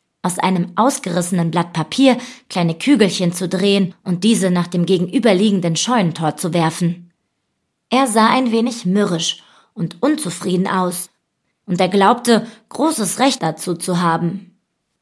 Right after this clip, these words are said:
Denn war es nicht hart vom Vater, dass er ihm nicht gestattete, den herrlichen Nachmittag ganz im Freien zuzubringen?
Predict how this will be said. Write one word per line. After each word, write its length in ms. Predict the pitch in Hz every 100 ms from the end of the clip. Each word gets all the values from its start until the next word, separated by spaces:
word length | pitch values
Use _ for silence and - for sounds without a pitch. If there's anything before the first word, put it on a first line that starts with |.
| _ _ _
Denn 180 | 185 175
war 180 | 180 240
es 120 | 247
nicht 300 | 202 175 -
hart 200 | 262 254
vom 220 | - 170
Vater, 560 | 165 - 170 175 175 170 - - _ _
dass 180 | - 185
er 80 | 196
ihm 140 | 190
nicht 220 | 185 175
gestattete, 720 | - 165 - 196 180 170 175 165 - - _ -
den 120 | 220
herrlichen 600 | 180 220 233 208 180 202
Nachmittag 560 | 208 240 208 196 208 202
ganz 240 | 208 208
im 100 | 208
Freien 440 | 175 - 285 247 175
zuzubringen? 1000 | 185 175 196 156 185 175 175 - -